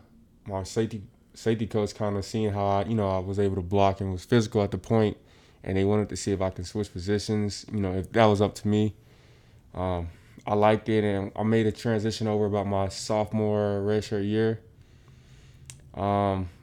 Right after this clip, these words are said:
I went home, literally watched film of that whole spring ball,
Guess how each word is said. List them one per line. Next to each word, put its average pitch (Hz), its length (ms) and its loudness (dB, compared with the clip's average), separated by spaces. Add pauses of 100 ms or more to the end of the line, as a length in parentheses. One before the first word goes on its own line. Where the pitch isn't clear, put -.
(100)
I 101 60 -4
went 110 240 4
home, 120 500 4
literally 117 260 4
watched 104 340 0
film 113 580 -2 (100)
of 98 140 -8
that 104 160 2
whole 107 260 2
spring 117 400 0
ball, 120 460 4